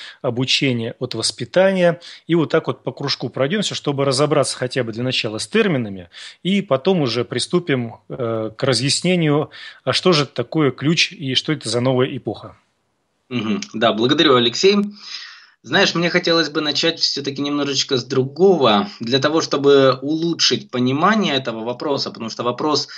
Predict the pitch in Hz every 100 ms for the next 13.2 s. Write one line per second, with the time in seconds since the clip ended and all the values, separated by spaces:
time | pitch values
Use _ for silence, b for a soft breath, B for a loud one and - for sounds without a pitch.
0 | B 131 131 143 151 - 143 98 - B
1 | B B - 151 240 202 160 - 180 160
2 | - 135 127 202 254 208 - - 147 139
3 | 135 143 185 135 - - 113 104 104 104
4 | 113 160 220 196 127 110 - 170 - 135
5 | 127 117 104 B B B - 117 175 -
6 | - 170 131 - 127 117 110 107 104 101
7 | 95 - - 139 135 135 147 131 170 143
8 | 123 107 156 131 - 117 - 196 208 143
9 | - 123 113 127 123 127 117 - 165 143
10 | 131 131 131 123 - 123 123 101 - -
11 | B B B _ 139 160 175 208 208 -
12 | 156 156 - 151 156 - 139 131 123 117
13 | 110